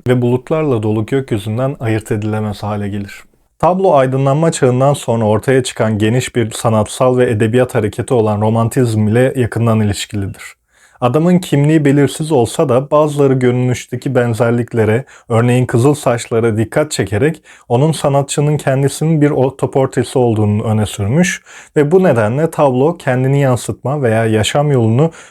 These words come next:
düşünmenin bir amblemi olarak yorumlanmıştır. Gezginin manzarası tipik olanın ötesinde daha büyük gizemleri ve potansiyeli çağrıştıran yüce kavramını uyandırmaktadır.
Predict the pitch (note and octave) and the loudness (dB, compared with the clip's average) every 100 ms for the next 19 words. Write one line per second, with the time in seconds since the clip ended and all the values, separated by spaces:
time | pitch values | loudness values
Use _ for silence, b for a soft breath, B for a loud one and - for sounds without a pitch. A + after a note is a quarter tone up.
0 | B B2 - B2+ B2 C3 C#3+ C3+ C#3 A#2+ | B -4 0 2 2 2 4 2 2 0
1 | A#2+ B2 B2+ A#2+ G#2+ G2+ - G#2 G#2 G#2 | 0 2 4 2 2 0 -4 -6 -4 -4
2 | G2+ G2+ - - - _ _ _ _ _ | -4 -8 -12 -16 -20 _ _ _ _ _
3 | _ _ _ A#2 A2 B2+ F3 E3 C#3 B2+ | _ _ _ -2 0 0 -2 0 -2 -2
4 | E3+ C3 - D3 - C3 E3 D#3 A#2+ A2+ | -2 -4 -4 -8 -6 -4 -2 0 0 -2
5 | A#2 B2+ - A#2+ - B2 B2 D3 E3 - | -4 -6 -6 -8 -6 -6 -2 -4 -6 -10
6 | A#2+ D3+ C3+ A#2+ A2+ G2+ A2 G#2 G2+ D3+ | -6 -4 -2 -4 -6 -6 -4 -2 -2 -4
7 | C#3+ A#2+ - A#2+ B2 A#2 - C#3+ - B2 | -6 -8 -6 -6 -4 -6 -2 -2 -2 -4
8 | A2+ G#2 - A#2 B2+ C#3 A#2 A2+ B2+ A#2+ | -4 -6 -8 -8 -6 -4 -2 -2 -2 -4
9 | A#2 A2+ A2+ A2+ G#2+ G#2 G2+ G2+ G2+ - | -4 -4 -4 -4 -4 -4 -6 -6 -8 -10
10 | G#2 G#2 | -12 -12